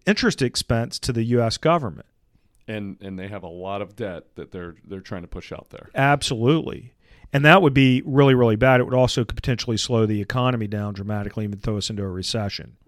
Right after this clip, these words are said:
Speaker 2: Mm-hmm.
Speaker 1: So we gotta keep an eye on inflation, see where it goes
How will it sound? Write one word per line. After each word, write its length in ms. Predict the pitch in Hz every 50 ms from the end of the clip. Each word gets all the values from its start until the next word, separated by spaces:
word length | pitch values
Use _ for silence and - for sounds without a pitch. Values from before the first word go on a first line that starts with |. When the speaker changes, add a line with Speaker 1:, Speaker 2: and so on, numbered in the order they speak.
| -
Speaker 2:
Mm-hmm. 280 | 101 104 98 92 104 92 90 _ _ _ _ _ _ _ _ _ _
Speaker 1:
So 560 | - - - 175 160 160 165 160 160 - - _ _ _ _ _ _
we 120 | - 170 151
gotta 200 | 190 226 277 277
keep 280 | - - 254 269 269
an 100 | 247 226
eye 480 | 196 165 151 147 147 143 143 147 147 - -
on 600 | - 147 127 123 123 120 120 120 120 117 120 117 - _ _ _ _ _ _ _ -
inflation, 600 | 139 120 110 - - 120 120 117 120 113 - 120 107
see 200 | - - 147 139
where 180 | 147 165 185 214
it 100 | 202 -
goes 540 | 139 123 117 113 110 117 139 147 - -